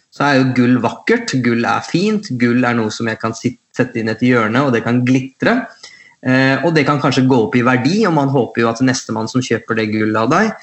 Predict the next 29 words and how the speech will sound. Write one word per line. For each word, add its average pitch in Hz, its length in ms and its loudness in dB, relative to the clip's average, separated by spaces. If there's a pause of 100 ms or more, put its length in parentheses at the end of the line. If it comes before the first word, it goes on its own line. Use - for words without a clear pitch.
(320)
kjøper 127 300 0
det - 80 -6
for 127 100 4
mer 113 240 2
enn 113 80 2
det 110 160 2
du 107 80 0
kjøpte 104 380 -2
det - 40 -16
for. 127 140 2
Men 135 300 2 (540)
hver 127 240 4
måned, 151 600 4
eller 170 160 2
hver, 127 240 2
hvert 123 200 -4
år, 147 340 2 (500)
produserte 151 760 0
ikke 147 180 -6
gullet, 110 300 0
og 139 140 0
gullet 117 220 0
bare 113 280 0 (760)
lå 107 200 0 (120)
inn 113 160 0
i 110 60 0
det 120 100 4
hjørnet. 123 360 0 (540)
Eh, 123 840 2